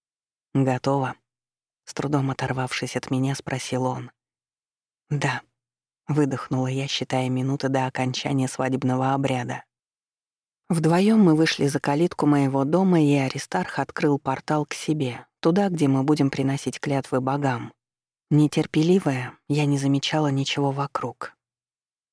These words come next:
Мой мозг отсчитывал секунды — а не обращал внимания на обстановку или людей, появившихся на бракосочетании.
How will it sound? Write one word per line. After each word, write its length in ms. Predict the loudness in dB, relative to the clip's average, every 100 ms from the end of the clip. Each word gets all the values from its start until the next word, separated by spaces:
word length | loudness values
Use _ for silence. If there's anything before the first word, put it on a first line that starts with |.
| 0
Мой 220 | 4 6
мозг 340 | 6 4 -2
отсчитывал 520 | -4 -2 -2 -2 -2 -2
секунды — 680 | -4 -6 0 2 2 -2 -10 _ _ _ 0
а 60 |
не 120 | 2
обращал 480 | 4 2 -2 0 0
внимания 480 | 4 4 4 4 2
на 160 | 2 0
обстановку 720 | -4 -4 0 2 0 -2 -4
или 240 | -2 -2
людей, 380 | 0 0 2 0
появившихся 800 | 0 -2 -2 -4 -4 -8 -6 -2
на 120 | -2
бракосочетании. 1080 | 0 -4 -6 -6 -6 -4 -2 -2 -4 -10